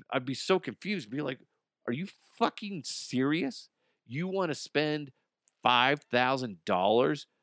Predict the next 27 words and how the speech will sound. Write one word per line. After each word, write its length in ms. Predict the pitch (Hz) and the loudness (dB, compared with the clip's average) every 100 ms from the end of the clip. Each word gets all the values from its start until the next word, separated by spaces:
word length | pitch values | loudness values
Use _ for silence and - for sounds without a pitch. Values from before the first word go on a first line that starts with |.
| _ _ _ | _ _ _
on 280 | 95 104 95 | -2 -2 -4
surgery 680 | - - 113 120 123 151 143 | -8 -4 0 0 0 0 2
on 160 | 131 | 0
your 140 | 110 92 87 | -4 -10 -14
nipples 600 | 92 117 - 147 185 - - _ _ - | -6 -4 -2 -2 -2 -6 -20 _ _ -2
to 100 | 127 | -2
look 340 | 110 123 - | 0 -2 0
like 220 | 139 135 - _ _ _ | 2 2 2 _ _ _
somebody 480 | - - 131 135 135 | -14 0 2 2 0
that 240 | 120 113 - _ | 0 -2 -4 _
used 280 | 107 120 - | -10 -8 -8
to 60 | - | -8
play 240 | 123 127 | 0 2
a 60 | 110 | 2
sport 480 | - - 120 143 - | -4 -2 0 0 0
for 140 | 147 | 2
a 60 | 143 | 4
living 400 | 143 147 175 226 _ _ _ _ | 2 0 -4 -8 _ _ _ _
and 240 | 107 113 101 | -4 -4 0
their 200 | 123 113 | 0 2
whole 440 | 107 131 131 123 _ - | 4 4 4 2 _ -8
objective 680 | 95 - 120 120 - 131 - | -8 -2 -2 0 -2 -4 -4
in 140 | 123 | -8
life 360 | 110 101 131 - | -4 -2 -2 -2
was 180 | 113 104 | -6 -6
to 120 | - | -8
stay 360 | 104 - 117 107 | -12 -4 -4 -4